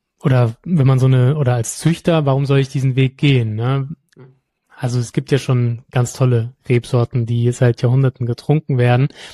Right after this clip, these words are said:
Warum braucht's jetzt eine neue, ne? Und da muss es ja irgendwie gute Gründe geben. Ähm, was sind diese Gründe, dass man sagt, man, man züchtet jetzt zwanzig Jahre lang, äh, neue Rebsorten?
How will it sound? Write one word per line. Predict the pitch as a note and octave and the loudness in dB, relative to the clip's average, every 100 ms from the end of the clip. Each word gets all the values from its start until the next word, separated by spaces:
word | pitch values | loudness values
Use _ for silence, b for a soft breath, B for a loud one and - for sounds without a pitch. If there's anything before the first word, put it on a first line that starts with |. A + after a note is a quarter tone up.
| B - | B -4
Warum | B2 B2+ | 0 0
braucht's | B2+ B2+ B2+ - | 2 0 0 -2
jetzt | C3 - | -4 0
eine | C3 | 0
neue, | A2+ A2 | 2 0
ne? | G#2 | 0
Und | C3+ C3 | 0 2
da | B2 | 2
muss | C#3+ C#3+ | 2 0
es | C#3 | 0
ja | C#3+ | 0
irgendwie | C#3 C#3+ C#3 C3+ _ _ | 2 2 2 0 _ _
gute | - G#3+ - | -2 0 0
Gründe | D3 C#3+ E3+ D3+ | -2 0 2 0
geben. | A2+ A2+ A#2+ E3+ B B B B - | 0 -2 0 -2 B B B B -6
Ähm, | B2+ B2 B2 | -2 0 -2
was | A#2 - | -4 0
sind | G#3 A3 | -2 0
diese | B2 A#2 | -4 -4
Gründe, | - B2 A2 | -2 0 0
dass | A2+ - | -2 -2
man | A#2+ | 0
sagt, | A#2+ A#2+ - | 0 -2 -2
man, | A#2 | -2
man | A#2+ A#2+ | -2 -4
züchtet | - D#3+ - D3+ | -4 -6 -4 -6
jetzt | C#3+ C#3+ - _ | -4 -4 -8 _
zwanzig | - B2+ B2+ D3 D3 - | -8 -2 0 0 -2 0
Jahre | B2 B2 | 0 2
lang, | C3 B2+ B2+ C3+ B B B - | 2 2 0 -2 B B B -4
äh, | B2+ A#2+ A#2+ | 0 2 0
neue | A#2+ C3 C#3 | 2 2 2
Rebsorten? | C#3 - - G#2 G2+ _ | 0 -2 -4 -4 -4 _